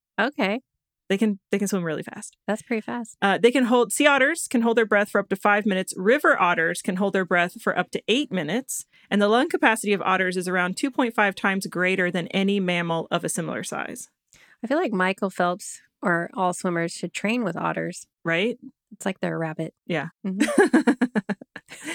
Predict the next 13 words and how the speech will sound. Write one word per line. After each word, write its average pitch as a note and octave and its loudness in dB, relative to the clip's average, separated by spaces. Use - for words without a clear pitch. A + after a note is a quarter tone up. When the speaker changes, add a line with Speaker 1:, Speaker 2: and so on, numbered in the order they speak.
Speaker 2:
I - 2
don't B3+ 2
think F4+ 2
he D4 2
trains F3 -2
anymore, D3 -6
though, - -10
right? - -8
He's, - -8
like, E3 -2
Speaker 1:
Well, G#3 -2
Speaker 2:
retired, D#3+ -2
maybe? B3+ -4